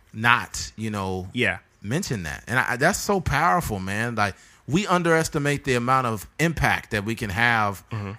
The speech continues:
Speaker 1: on, uh, whether it be the youth or a friend or family
Speaker 2: Yeah.
Speaker 1: member.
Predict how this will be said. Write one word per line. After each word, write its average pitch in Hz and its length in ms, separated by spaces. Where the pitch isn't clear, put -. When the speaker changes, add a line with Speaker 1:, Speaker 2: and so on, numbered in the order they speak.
Speaker 1:
on, 107 440
uh, 98 300
whether 117 300
it 101 100
be 110 340
the 95 180
youth 147 540
or 135 400
a 117 60
friend 147 600
or 143 220
family 160 340
Speaker 2:
Yeah. 143 60
Speaker 1:
member. 95 380